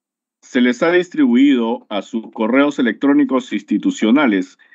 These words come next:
el cuadro de los documentos enviados y recibidos por esta comisión de-,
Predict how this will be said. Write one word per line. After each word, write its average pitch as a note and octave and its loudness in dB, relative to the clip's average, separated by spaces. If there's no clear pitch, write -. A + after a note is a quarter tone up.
el G#2 0
cuadro D3 2
de C3 2
los A2 0
documentos A#2+ -2
enviados A#2 0
y A2 -4
recibidos A#2 2
por G2+ -6
esta A2 -4
comisión C#3 2
de-, G2+ -4